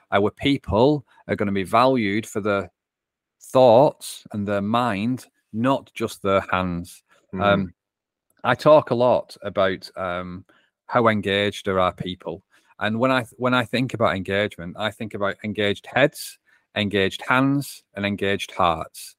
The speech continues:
Speaker 2: Mm.
Speaker 1: And a lot of organizations really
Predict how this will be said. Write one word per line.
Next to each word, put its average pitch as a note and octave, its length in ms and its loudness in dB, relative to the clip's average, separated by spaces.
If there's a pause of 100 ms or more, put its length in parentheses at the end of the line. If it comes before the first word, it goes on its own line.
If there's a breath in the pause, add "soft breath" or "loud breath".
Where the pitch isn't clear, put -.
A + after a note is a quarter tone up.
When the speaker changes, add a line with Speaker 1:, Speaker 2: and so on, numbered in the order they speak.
(380)
Speaker 2:
Mm. G#2 140 2
Speaker 1:
And G#2 240 -2 (460)
a B2 60 2
lot C#3 180 6
of B2+ 100 4
organizations G2 1200 0 (560)
really A2+ 600 2